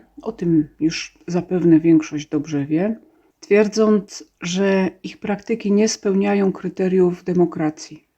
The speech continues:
Chodzi tam między innymi o możliwość wykluczania osób ze wspólnoty z powodu wyboru partnera życiowego. Sam artykuł pokazuje to jako przykład, jak inicjatywa Unii Europejskiej, Tarcza Demokracji,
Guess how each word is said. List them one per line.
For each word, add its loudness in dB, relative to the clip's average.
Chodzi 2
tam 4
między 4
innymi 2
o -6
możliwość -2
wykluczania -2
osób -6
ze -2
wspólnoty -2
z -10
powodu -4
wyboru -2
partnera 0
życiowego. -10
Sam 6
artykuł -4
pokazuje -2
to -6
jako -4
przykład, -4
jak 0
inicjatywa 0
Unii 2
Europejskiej, -4
Tarcza -2
Demokracji, -2